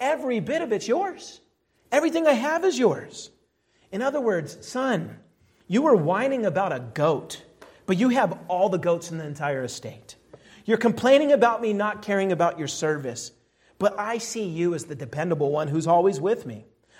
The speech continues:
I'm going to reward you. Your reward is better than a single fattened calf. In fact, with the wealth of the entire estate, you'll be able to acquire more than one fattened calf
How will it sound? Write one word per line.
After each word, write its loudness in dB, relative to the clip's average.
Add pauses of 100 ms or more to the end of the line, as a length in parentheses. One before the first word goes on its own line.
I'm 0
going 0
to 0
reward -2
you. -6 (380)
Your 4
reward 8
is 0
better 4
than 0
a -2
single -2
fattened 2
calf. 2 (420)
In -2
fact, 4
with 2
the 6
wealth 2
of 2
the 6
entire 4
estate, 0 (220)
you'll 2
be -2
able 0
to -2
acquire -2
more 4
than 2
one 2 (100)
fattened 2
calf -6